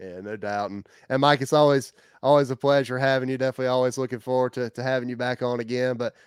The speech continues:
tell everybody where they can find you on social media, where they can find, you know, if they've been living under, if people have been living under a rock and, and don't know what that S E C podcast is all about, uh,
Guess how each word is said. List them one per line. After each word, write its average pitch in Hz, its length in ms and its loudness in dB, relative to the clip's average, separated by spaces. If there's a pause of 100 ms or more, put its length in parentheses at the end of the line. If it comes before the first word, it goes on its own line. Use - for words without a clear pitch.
tell 143 120 4
everybody 135 260 4
where 135 80 4
they 131 100 4
can 127 140 -2
find 135 340 2
you 127 100 -2
on 127 120 -2
social 127 400 -4
media, 131 260 0
where 127 120 0
they 131 120 0
can 123 180 -6
find, 135 240 -2 (160)
you 135 60 -2
know, 151 80 4
if 147 80 -2
they've 170 140 4
been 156 160 2
living 160 240 4
under, 147 400 4 (260)
if 127 120 -6
people 160 220 2
have 151 80 0
been 147 140 2
living 151 240 2
under 143 280 2
a 135 40 0
rock 143 420 4
and, 123 180 -8
and 120 200 -6
don't 135 220 0
know 139 280 2 (300)
what 127 220 -2
that 135 220 2
S 139 220 0
E 135 80 -2
C 135 200 -4
podcast 135 600 -2
is 120 100 -12
all 131 200 2
about, 131 440 2 (220)
uh, 120 220 -2